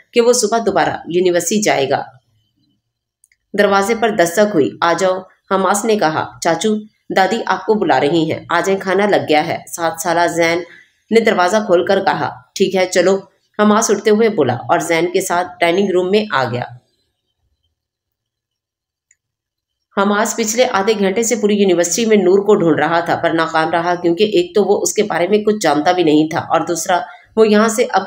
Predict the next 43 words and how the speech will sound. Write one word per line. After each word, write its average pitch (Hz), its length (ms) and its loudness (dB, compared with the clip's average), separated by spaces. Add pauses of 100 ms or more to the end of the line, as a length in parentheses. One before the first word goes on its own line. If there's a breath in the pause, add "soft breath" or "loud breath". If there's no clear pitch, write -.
पढ़ती 208 240 0
ही 214 140 4
नहीं 165 260 2
थी। 160 240 -4
मजीद 170 420 0
एक 165 180 0
घंटा 175 260 0
और 165 240 0
ख्वार 165 300 -2
होने 160 180 2
के 175 120 -2
बाद 131 300 -2
हमास 156 420 0
वापस 151 420 -2 (320 loud breath)
वहाँ 202 200 2
से 208 80 0
आ - 200 -2
गया। 127 260 -6 (360 soft breath)
अगले 220 260 4
दिन 226 180 0
हमास 214 360 0
फिर 233 120 0
उसी 208 240 -2
वक्त 202 240 -2
यूनिवर्सिटी 190 520 0
आया 131 260 0
और 160 200 0
नूर 165 200 2
को 190 120 -2
ढूंढने 170 320 2
लगा 170 340 0 (300 loud breath)
और 220 100 4
आज 208 280 0
हमास 185 340 -2
की 208 120 0
दुआ 180 160 2
कबूल 156 380 2
हो 151 120 2
गई, 113 260 -4
क्योंकि 165 280 2
आज 165 280 -2
फिर 175 240 0
रिजा 170 340 0